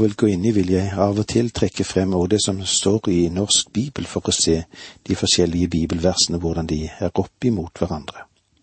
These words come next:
Og da leser vi det andre verset en gang til ifra denne Bibelen. "Da Herren begynte å tale til Hosea,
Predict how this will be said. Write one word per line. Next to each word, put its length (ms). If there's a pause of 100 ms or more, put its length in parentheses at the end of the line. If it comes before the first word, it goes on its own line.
(580)
Og 120
da 120
leser 320
vi 140 (400)
det 100
andre 320
verset 320
en 160
gang 220
til 320
ifra 420
denne 240
Bibelen. 400 (920)
"Da 100
Herren 360
begynte 420
å 60
tale 360
til 240
Hosea, 480